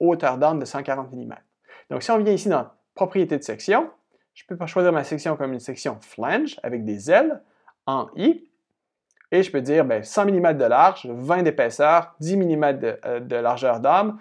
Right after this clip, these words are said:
cent quarante millimètres pour ma hauteur d'âme.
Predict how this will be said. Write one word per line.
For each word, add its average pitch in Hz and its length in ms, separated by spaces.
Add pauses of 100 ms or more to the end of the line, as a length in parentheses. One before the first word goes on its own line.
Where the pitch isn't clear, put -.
(240)
cent 190 240
quarante 160 480
millimètres 135 520
pour 120 120
ma 113 180
hauteur 127 320
d'âme. 170 380